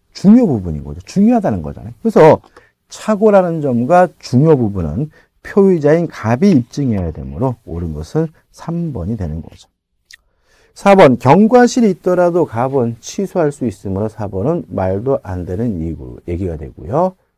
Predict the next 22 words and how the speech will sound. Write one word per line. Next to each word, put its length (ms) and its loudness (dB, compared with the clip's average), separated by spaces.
그 80 -20
다음에 480 -4
오 160 -6
번, 280 -10
착오로 500 2
인한 300 2
갑의 460 0
불이익이 840 -2
사후에, 600 -2
나중에 720 -8
사정 460 0
변경으로 640 0
소멸되었더라도 1120 -2
갑은 320 2
착오를 460 2
이유로 240 2
매매 400 2
계약을 540 -2
취소할 800 -4
수 180 -10
있다. 340 -8
자, 280 6